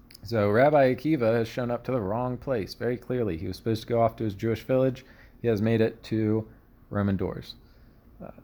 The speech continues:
he makes it to the Roman doors, and there's a centurion. Before Rabbi Akiva even realizes what's going on, a centurion yells down at him, which was a, a Roman soldier of the day. And, um, I'm sure you probably knew that, but I like to give background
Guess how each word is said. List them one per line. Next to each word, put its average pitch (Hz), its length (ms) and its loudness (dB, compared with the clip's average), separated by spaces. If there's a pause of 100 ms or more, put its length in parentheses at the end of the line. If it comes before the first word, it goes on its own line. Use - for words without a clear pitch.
(240)
he 123 100 -2
makes 151 220 -2
it 139 80 -6
to 139 80 0
the 127 80 2
Roman 120 320 2
doors, 107 380 2
and 104 120 -2
there's 95 160 -2
a 92 120 -2
centurion. 98 960 -4
Before 107 400 -4
Rabbi 107 380 2
Akiva 110 340 -4
even 92 240 -4
realizes 95 480 -6
what's 98 240 -2
going 90 320 -2
on, 104 420 -2 (440)
a 98 60 -8
centurion 107 840 -2 (240)
yells 101 340 2
down 101 300 0
at - 80 -8
him, 90 240 -12
which - 180 -18
was 85 180 -4
a, 76 300 -2
a - 80 -6
Roman 82 280 -2
soldier 85 340 -4
of 82 80 -4
the 82 60 -6
day. 80 300 -6 (1000)
And, 101 400 0
um, 95 400 2
I'm 104 80 -4
sure 139 260 -2
you 127 160 0
probably 117 400 -4
knew 127 200 -2
that, 131 280 0
but - 80 -10
I 104 60 -2
like 110 180 -4
to - 80 -18
give 98 140 -6
background 95 500 -6